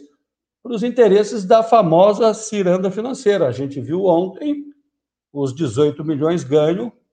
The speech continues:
por uma única, por um, um único investidor na Petrobras, que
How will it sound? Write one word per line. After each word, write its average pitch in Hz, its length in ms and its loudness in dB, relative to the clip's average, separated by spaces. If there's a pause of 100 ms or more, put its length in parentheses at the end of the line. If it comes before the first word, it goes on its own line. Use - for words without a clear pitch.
(180)
por 139 160 -4
uma 151 280 0
única, 151 720 0 (260)
por 123 120 -6
um, 123 680 -6
um 131 160 -6
único 147 260 -8
investidor 156 840 -4 (400)
na 151 120 4
Petrobras, 143 800 0 (640)
que 127 360 -6